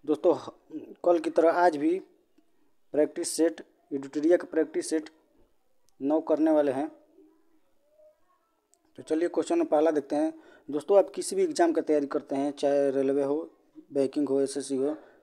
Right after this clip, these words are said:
किसी भी एग्जाम करते हैं तो करंट अफेयर का पढ़ना जरूरी है, इसलिए हम लोग करंट अफेयर पर विशेष ध्यान देते हुए क्वेश्चन नंबर एक देखते हैं एडिटोरिया का प्रैक्टिस सेट का। चलिए क्वेश्चन नंबर एक पढ़ते हैं।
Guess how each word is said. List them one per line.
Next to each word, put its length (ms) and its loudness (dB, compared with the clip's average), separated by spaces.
किसी 200 -6
भी 60 -4
एग्जाम 240 0
करते 260 0
हैं 160 2
तो 60 -4
करंट 340 0
अफेयर 200 -2
का 80 -2
पढ़ना 300 0
जरूरी 320 -2
है, 180 -2
इसलिए 300 -4
हम 180 -4
लोग 120 -4
करंट 280 -2
अफेयर 220 -2
पर 280 -6
विशेष 460 -6
ध्यान 240 0
देते 220 0
हुए 280 0
क्वेश्चन 260 0
नंबर 220 2
एक 140 -2
देखते 260 -2
हैं 240 -4
एडिटोरिया 400 2
का 120 -2
प्रैक्टिस 380 -4
सेट 140 -6
का। 180 -8
चलिए 220 2
क्वेश्चन 240 0
नंबर 180 2
एक 140 -4
पढ़ते 260 -4
हैं। 220 -8